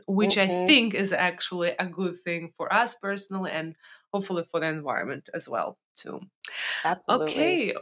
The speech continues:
Speaker 1: well, I, that's all the questions I have for you, Sarah. It's really been, uh, super interesting. I know our community will love hearing this episode and,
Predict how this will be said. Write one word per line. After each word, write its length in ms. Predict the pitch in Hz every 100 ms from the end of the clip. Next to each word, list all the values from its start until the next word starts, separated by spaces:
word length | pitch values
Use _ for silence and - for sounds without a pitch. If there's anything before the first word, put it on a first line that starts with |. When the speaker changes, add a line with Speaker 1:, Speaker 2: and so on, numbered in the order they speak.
| -
Speaker 1:
well, 460 | 208 269 254 254
I, 360 | - 233 240 -
that's 240 | 202 208 254
all 120 | 269
the 80 | 285
questions 380 | 254 240 233 220
I 40 |
have 240 | 208 208
for 80 | 214
you, 200 | 196 196
Sarah. 360 | 190 185 180 175
It's 220 | 170 -
really 220 | 185 196
been, 280 | 190 196 190
uh, 400 | 180 180 175 170
super 380 | 165 - 202 202
interesting. 480 | 196 185 180 185 180
I 100 | 175
know 200 | 170 175
our 160 | 170
community 340 | 170 - 170 165
will 300 | 165 160 160
love 320 | 170 175 180
hearing 380 | - 175 175 170
this 160 | 165
episode 640 | - 170 165 147 160 160 151
and, 240 | 160 156